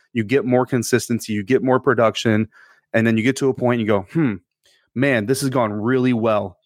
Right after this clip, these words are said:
We're only a quarter and a half in, but it's the third game, man. We st-, we gotta get to at least halftime," be-, just 'cause that's how you do it. That's just how it's done. And now that's when you start getting interceptions.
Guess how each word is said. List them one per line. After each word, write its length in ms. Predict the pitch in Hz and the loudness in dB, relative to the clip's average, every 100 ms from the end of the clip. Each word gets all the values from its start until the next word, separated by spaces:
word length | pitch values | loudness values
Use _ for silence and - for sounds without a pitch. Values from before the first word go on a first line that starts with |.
| _ _ _ | _ _ _
We're 200 | 110 131 | -2 0
only 140 | 143 127 | 2 2
a 80 | |
quarter 380 | 101 - 135 131 | 0 0 0 2
and 80 | 127 | 0
a 60 | 117 | -2
half 280 | 127 117 - | -2 -4 -4
in, 240 | 110 92 _ _ _ _ | -6 -8 _ _ _ _
but 120 | 135 | 0
it's 100 | 151 | 0
the 80 | 135 | -4
third 300 | - 151 120 | -2 0 0
game, 320 | 120 160 110 | 0 0 0
man. 260 | 104 120 131 _ - | -2 -4 -6 _ -6
We 120 | 143 | -6
st-, 200 | - 160 | -4 -6
we 80 | 170 | 0
gotta 160 | 185 | 0
get 140 | 117 139 | 0 0
to 80 | |
at 100 | 110 | 0
least 220 | 101 170 - | 2 0 0
halftime," 520 | 123 160 - 87 95 _ _ _ | -2 -2 -4 -10 -14 _ _ _
be-, 140 | 131 | -6
just 260 | - 143 - | 0 -2 2
'cause 160 | 123 | 2
that's 240 | 123 131 - | 2 0 0
how 100 | 143 | 0
you 180 | 113 | 0
do 240 | 98 127 131 | 0 0 0
it. 120 | - | 2
That's 160 | 135 131 | 0 0
just 140 | 117 | 0
how 100 | 123 | 0
it's 160 | 117 101 | 0 0
done. 340 | 117 110 101 _ 147 _ _ _ _ | 2 2 -2 _ -20 _ _ _ _
And 140 | 156 139 | -4 0
now 160 | 151 | 0
that's 220 | 151 147 143 | 2 0 -2
when 100 | 127 | -4
you 60 | |
start 180 | 117 123 | 0 0
getting 180 | 117 107 | 0 -2
interceptions. 580 | 98 - 104 - - | -6 -8 -12 -14 -20